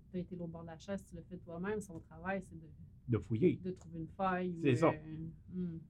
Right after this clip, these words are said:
Speaker 2: Puis bien souvent, on pose une question, on pose deux questions après plus relax, et on revient à la même question de la première, on revient à la première question, mais posée d'une autre façon,
Speaker 1: Hmm.
Speaker 2: pour voir si la personne va mordre à l'hameçon. C'est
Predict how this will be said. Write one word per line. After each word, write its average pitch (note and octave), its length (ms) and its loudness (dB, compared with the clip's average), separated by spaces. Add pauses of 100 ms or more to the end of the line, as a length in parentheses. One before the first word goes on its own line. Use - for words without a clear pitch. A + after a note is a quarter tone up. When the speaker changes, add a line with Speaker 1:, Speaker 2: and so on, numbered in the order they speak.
Speaker 2:
Puis C3+ 140 8
bien C3 240 12
souvent, C3+ 340 8
on C3 80 8
pose C3+ 240 6
une B2 140 8
question, F#3+ 500 6 (540)
on A#2 120 8
pose B2+ 500 2
deux B2+ 320 8
questions D3+ 420 2
après D3 400 2 (140)
plus B2+ 360 6
relax, A#2 480 2 (680)
et A2 100 4
on A2 140 6
revient A#2 300 4
à D3 60 8
la A2 120 8
même C#3 260 6
question D3+ 480 0
de A#2 160 -2
la G#2+ 80 2
première, A#2 480 2 (380)
on A2+ 80 -4
revient A#2 300 0
à - 20 4
la A#2+ 100 8
première C3 340 6
question, C#3 280 2
mais E3+ 100 8
posée E3 380 6
d'une D3 240 6
autre D#3+ 140 6
façon, E3+ 320 2
Speaker 1:
Hmm. F#3 300 -6 (240)
Speaker 2:
pour A2 120 2
voir E3 220 8
si - 120 -2
la C#3+ 120 6
personne C#3+ 340 2
va C3+ 160 4
mordre C3+ 320 4
à C#3 80 0
l'hameçon. C3 400 0 (360)
C'est F#3 120 -4